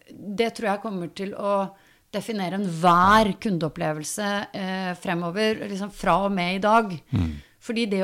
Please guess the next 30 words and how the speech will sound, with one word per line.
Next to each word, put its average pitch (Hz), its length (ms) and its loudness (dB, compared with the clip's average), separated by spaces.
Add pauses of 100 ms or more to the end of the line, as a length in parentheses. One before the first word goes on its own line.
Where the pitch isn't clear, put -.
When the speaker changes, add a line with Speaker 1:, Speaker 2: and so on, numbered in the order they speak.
Speaker 1:
å - 80 -12 (160)
ta - 220 4 (220)
opp - 120 -6
et 202 180 -10
kort - 380 -12
nå, 240 140 6 (220)
og 214 100 -6
drive 190 440 -4
med 196 140 -8
sånne 185 300 -6
koder, 190 680 -8 (120)
Speaker 2:
Mm. 92 200 -4 (140)
Speaker 1:
det 381 120 -4
merker 370 320 -2
jeg 185 80 -8
at 175 80 -10
jeg 226 140 -4
blir 190 220 -6
litt 202 120 -4
sånn 214 260 -2 (320)
Speaker 2:
Er 117 80 -4
det - 0 -
Speaker 1:
seriøst, 202 680 4
liksom. 302 400 6
Må 247 120 8
jeg, 254 280 8
må 226 120 2
jeg 240 180 6
putte 226 280 2
den 196 200 0